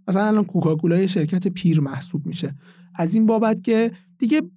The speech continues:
بازارش همه جای دنیا استیبل شده، فناوری‌هایی که می‌خواسته رو ساخته، تقریباً دیگه استیبل شده و یه بازار ثابتی داره. الان وقت دوشیدنشه، یعنی الان وقتشه که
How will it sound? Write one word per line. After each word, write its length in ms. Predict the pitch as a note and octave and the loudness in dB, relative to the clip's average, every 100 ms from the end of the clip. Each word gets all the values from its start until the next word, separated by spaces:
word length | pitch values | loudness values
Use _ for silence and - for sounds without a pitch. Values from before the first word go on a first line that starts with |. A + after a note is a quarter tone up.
| - | -2
بازارش 600 | A3+ A#3 A3 B3 C4 - | 2 4 4 2 2 0
همه 260 | - A3 A3+ | 0 0 2
جای 160 | A#3+ | 2
دنیا 300 | A3 G#3+ A3 | 2 2 2
استیبل 520 | A3 F3 G#3 F3 G#3+ | 0 -2 -2 0 0
شده، 340 | G#3+ A3 G3+ G#3+ | 0 -2 -2 -2
فناوری‌هایی 680 | G#3 F#3 F3 E3+ E3+ E3+ F#3 | -2 0 2 2 2 0 2
که 100 | G3 | 0
می‌خواسته 420 | F3+ F3 E3 F3+ | 0 0 -2 -2
رو 60 | G3 | -2
ساخته، 720 | - F3+ - - G3 G3+ G3 F#3+ - _ | -2 -2 -2 -4 -4 -2 -2 -6 -16 _
تقریباً 600 | - B3+ A#3+ C4+ C4+ D4 D4+ | -4 -2 0 0 0 2 0
دیگه 220 | B3 C4 | 0 -2
استیبل 460 | A3+ - G3+ F#3 A#3 | -2 -2 0 0 0
شده 260 | A#3 A3+ | 0 0
و 40 | G#3+ | 0
یه 60 | |
بازار 380 | A3 G3+ G3+ A3+ | 0 0 0 -2
ثابتی 500 | A3 G3 F3+ G#3 G#3+ | 0 0 2 0 0
داره. 240 | A#3 C4+ - - | 0 -2 -4 -2
الان 420 | G3 A3+ C#4+ C#4+ | 2 4 2 2
وقت 280 | B3 A#3 D4 | 0 0 -2
دوشیدنشه، 840 | B3 G#3 F3 F#3+ F3 F#3+ D3 D3 | 0 2 2 2 0 0 0 -2
یعنی 220 | D3 D#3+ F3 | 0 2 2
الان 200 | G3 G#3+ | 2 2
وقتشه 460 | A3 G#3 A3 G3+ | 0 -2 -4 -4
که 240 | G#3 G#3+ | -2 -2